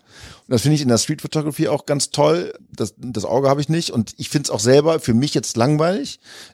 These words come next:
Ich find dann die Resultate immer ganz toll, wenn du halt nur so drei Linien siehst von Gebäuden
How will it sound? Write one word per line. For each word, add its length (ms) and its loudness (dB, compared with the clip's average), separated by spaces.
Ich 160 -4
find 140 2
dann 100 4
die 120 4
Resultate 580 0
immer 160 -4
ganz 180 -2
toll, 320 0
wenn 140 -2
du 80 2
halt 180 -2
nur 80 -2
so 160 0
drei 200 4
Linien 500 -2
siehst 220 -4
von 160 0
Gebäuden 480 -2